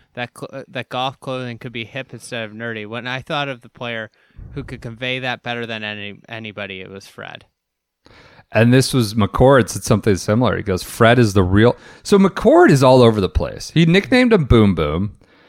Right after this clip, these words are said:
Speaker 2: I think he said he had, like, the ambition of melted ice cream at one point. Again, like, hitting him like Weiskopf did. He has no goals and all that.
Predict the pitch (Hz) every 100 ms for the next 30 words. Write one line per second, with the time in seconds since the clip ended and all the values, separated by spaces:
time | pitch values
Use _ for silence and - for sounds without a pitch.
0 | _ _ - 123 190 277 254 - 214 185
1 | 170 160 156 139 143 135 120 139 - 135
2 | 110 107 127 - 107 98 120 - - 156
3 | 165 - - - _ - 151 175 185 180
4 | 185 190 131 156 156 135 107 - 165 151
5 | 127 120 98 107 123 - 151 147 143 156
6 | 160 180 165 131 120 110 120 120 110 107
7 | 113 127 135 131 135 156 190 -